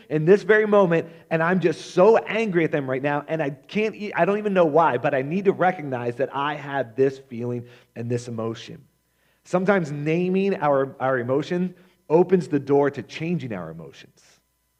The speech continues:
If we recognize them. Maybe you're angry,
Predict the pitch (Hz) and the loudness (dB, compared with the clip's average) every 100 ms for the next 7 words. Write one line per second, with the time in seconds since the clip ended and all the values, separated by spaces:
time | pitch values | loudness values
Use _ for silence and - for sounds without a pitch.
0 | _ _ _ _ _ _ - 120 113 123 | _ _ _ _ _ _ -16 -14 -4 -2
1 | 196 165 127 98 - - - _ _ _ | -2 -4 -10 -12 -14 -18 -20 _ _ _
2 | _ _ _ _ 139 160 160 160 123 156 | _ _ _ _ -2 -2 0 0 0 -4
3 | 170 143 117 | -4 -4 -6